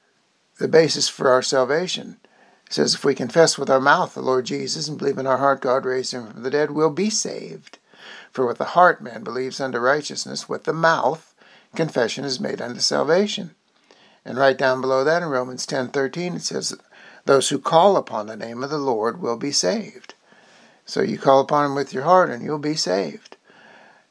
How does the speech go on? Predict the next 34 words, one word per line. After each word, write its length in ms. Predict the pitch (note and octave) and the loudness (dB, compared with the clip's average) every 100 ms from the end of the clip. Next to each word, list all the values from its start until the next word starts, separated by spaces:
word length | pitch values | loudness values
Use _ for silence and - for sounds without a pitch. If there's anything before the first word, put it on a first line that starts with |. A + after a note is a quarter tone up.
| - | -10
Uh, 220 | - - - | -10 -10 -14
it's, 220 | - - | -14 -12
<laughs> 40 | A3 | -8
it's 400 | - - C3 - | -4 -4 0 2
an 80 | C#3+ | 2
important 420 | B2+ D#3 D3 C#3 | 4 6 6 4
thing 220 | F3 F#3 | -2 -2
to 80 | D#3 | -2
believe 400 | - C#3 C3+ C3 | -4 -4 -4 -6
in 160 | C3 A#2 | -8 -10
confession 500 | B2+ B2+ B2 G2+ D3 | -8 0 0 0 0
and 180 | D#3 | -2
to 80 | D#3 | 0
do 200 | E3+ G#3 | 6 6
it. 200 | F#3 - - - - - - - | 4 -4 -18 -20 -20 -20 -18 -2
And 180 | C#3 | 0
make 240 | D3 D#3+ D#3+ | 4 4 4
it 100 | D3 | 2
a 60 | |
daily 340 | C3+ D3 C3+ C3 | 6 6 6 2
thing 280 | D3 G3 F#3+ | 4 4 4
if 140 | C3 | 0
you 100 | C3+ | -4
can, 460 | B2+ F3+ F#3+ F3 F3 _ _ _ - - _ _ - | 2 4 6 4 -2 _ _ _ -20 -20 _ _ -10
because 360 | B2+ C#3+ C3+ | -2 0 0
it's, 140 | B2+ C3 | -2 -6
it's 220 | - - | -6 -2
so 180 | D3+ C#3+ | 2 4
vitally 420 | C#3+ C#3+ C#3+ C#3 | 6 6 6 4
important. 520 | C3 D3+ E3+ G3 A#2 | 4 2 0 -2 -2
I'm 140 | C#3+ F3+ | 2 4
gonna 180 | F3+ | 4
read 240 | D3+ D3 C3+ | 4 2 0
one, 420 | C#3 D3 C#3+ C#3+ | 4 4 2 -6